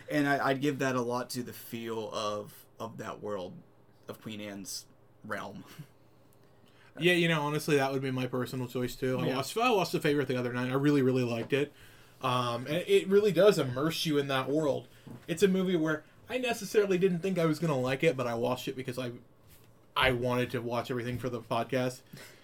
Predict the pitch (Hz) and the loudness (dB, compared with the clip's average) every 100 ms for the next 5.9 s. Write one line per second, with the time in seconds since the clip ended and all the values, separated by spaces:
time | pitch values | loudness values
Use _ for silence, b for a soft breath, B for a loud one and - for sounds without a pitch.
0 | - 147 175 156 151 156 185 143 131 160 | -2 2 4 4 4 2 2 2 -2 -2
1 | 131 123 - b b b - 135 139 165 | -4 -8 -10 b b b -2 2 4 2
2 | 151 135 175 147 127 - 135 - 156 - | 2 2 2 2 -2 -4 -8 -2 -4 -2
3 | 160 143 135 135 131 135 127 139 170 147 | -4 -2 0 0 0 0 2 4 4 2
4 | 127 123 123 147 185 196 - 160 - 151 | -2 -4 -6 0 6 8 8 2 0 2
5 | 147 139 139 135 135 139 147 - - | 6 6 6 6 6 4 2 -4 -10